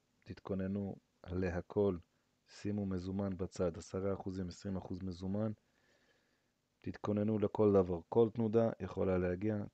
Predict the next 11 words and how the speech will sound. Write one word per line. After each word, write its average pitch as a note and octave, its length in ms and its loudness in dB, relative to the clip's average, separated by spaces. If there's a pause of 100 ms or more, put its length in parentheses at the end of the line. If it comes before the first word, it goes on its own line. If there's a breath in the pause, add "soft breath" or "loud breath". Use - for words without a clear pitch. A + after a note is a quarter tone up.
(100)
תהיו G2 240 -2
חכמים. G2 540 -6 (1500)
דיברנו G2 400 2
על F2 80 0
מייקרון, G2 540 0 (120)
דיברנו F2+ 720 -4
על F2 260 -4
אינטל, G#2 420 -4
דיברנו F2+ 640 -4
על F2+ 120 -2
Nvidia, F#2+ 640 0